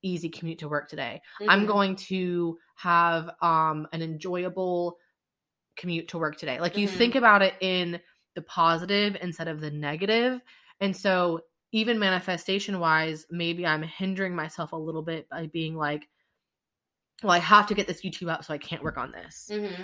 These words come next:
Speaker 1: You know what I mean? Versus being like, "I get to work on my YouTube." Or, you know what I
Speaker 2: Mm-hmm.
Speaker 1: mean? Or, "I get to work on this," or, "I get to work on that," whatever
Speaker 2: Yeah.
Speaker 1: it is. So
Speaker 2: And I think it's also, like, the
Speaker 1: <coughs> very good, like,
Speaker 2: rewarding
Speaker 1: advice.
Speaker 2: mindset.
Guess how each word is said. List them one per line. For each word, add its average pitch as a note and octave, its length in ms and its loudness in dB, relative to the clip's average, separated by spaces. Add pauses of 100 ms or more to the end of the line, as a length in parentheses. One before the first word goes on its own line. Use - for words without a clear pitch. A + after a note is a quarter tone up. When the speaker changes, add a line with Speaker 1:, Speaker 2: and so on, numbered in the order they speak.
(120)
Speaker 1:
You G3 100 6
know G3 60 8
what F#3+ 60 6
I - 20 4
mean? F#3+ 200 2
Versus F3+ 280 4
being E3+ 280 0
like, D#3+ 300 -4 (300)
"I D4+ 120 4
get G#3+ 180 -2
to F3+ 40 -6
work E3+ 140 -4
on F#3 80 -2
my G#3+ 100 -2
YouTube." A#3+ 380 -6 (260)
Or, B3+ 60 4
you A3 80 8
know G#3+ 60 6
what G#3+ 60 4
I - 20 2
Speaker 2:
Mm-hmm. G3+ 40 4
Speaker 1:
mean? G#3 140 4
Or, F3 240 0 (140)
"I B3 140 2
get A3 180 -2
to G#3 80 -8
work G3+ 160 -2
on A#3 160 -2
this," G#3+ 180 -6
or, - 140 -12 (120)
"I C4 200 2
get - 180 -10
to - 80 -16
work G3 160 -6
on A3+ 140 -2
that," G#3+ 260 0
whatever E3+ 240 -6
Speaker 2:
Yeah. G3 140 2
Speaker 1:
it G3+ 80 0
is. D#3 400 0 (400)
So F#3+ 640 0
Speaker 2:
And - 320 4
I D#4+ 60 6
think - 180 -4
it's G4 160 -6
also, B3+ 340 -6
like, A3+ 280 -4
the F#3+ 360 -2
Speaker 1:
<coughs> - 20 -8
very F#3 200 0
good, D#3+ 340 -2
like, D3 320 -10 (640)
Speaker 2:
rewarding F#3+ 520 -4
Speaker 1:
advice. D3+ 420 -4
Speaker 2:
mindset. D3+ 160 -10